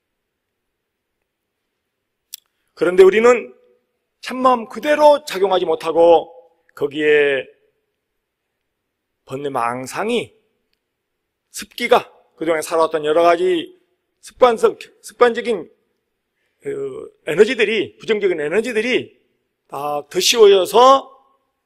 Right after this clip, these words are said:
참마음 그대로 여여하게 작용하지 못하고 아주 굴절되게 해서, 굴절이 된 상태로,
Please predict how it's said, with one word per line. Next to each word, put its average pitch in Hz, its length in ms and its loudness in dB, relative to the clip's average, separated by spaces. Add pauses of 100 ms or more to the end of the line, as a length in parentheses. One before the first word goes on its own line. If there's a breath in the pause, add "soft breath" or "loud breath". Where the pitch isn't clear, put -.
(240)
참마음 185 580 -2
그대로 233 540 2
여여하게 208 460 8
작용하지 165 440 -4
못하고 160 920 -2 (440)
아주 - 400 -20 (140)
굴절되게 202 600 0
해서, 185 280 -4 (120)
굴절이 240 380 -6
된 202 160 0
상태로, 190 680 0